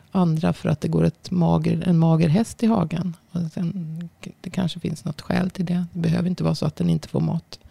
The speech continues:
Eh, <clears throat> så att, eh, det är väl en annan övervakning på det viset.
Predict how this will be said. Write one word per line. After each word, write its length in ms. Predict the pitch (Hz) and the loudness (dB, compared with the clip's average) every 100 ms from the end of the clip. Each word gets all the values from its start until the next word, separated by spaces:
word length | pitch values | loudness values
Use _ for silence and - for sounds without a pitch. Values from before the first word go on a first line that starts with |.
| - - _ _ _ _ - _ _ _ _ _ _ _ _ _ | -20 -20 _ _ _ _ -20 _ _ _ _ _ _ _ _ _
Eh, 300 | 160 170 170 170 - - - - _ - | 2 4 6 4 0 -8 -10 -10 _ -4
<clears throat> 720 | - 269 190 151 165 - - - | 8 10 10 6 -6 -18 -20 -18
så 160 | - | -4
att, 260 | 175 - - | -2 -2 0
eh, 160 | 170 175 156 _ - - - - - - - _ - - - _ _ _ _ _ _ _ - _ _ _ _ _ _ | 2 2 -2 _ -20 -20 -20 -18 -16 -16 -18 _ -20 -20 -20 _ _ _ _ _ _ _ -14 _ _ _ _ _ _
det 80 | - | -6
är 40 | 190 | 2
väl 100 | 190 | 6
en 140 | 208 | 6
annan 380 | 190 170 165 170 | 6 6 6 4
övervakning 680 | 190 170 156 160 185 - 185 | 6 6 6 6 4 2 -2
på 100 | 165 | 0
det 140 | 175 202 | 2 4
viset. 520 | 170 - 180 - - | 2 -2 -12 -14 -16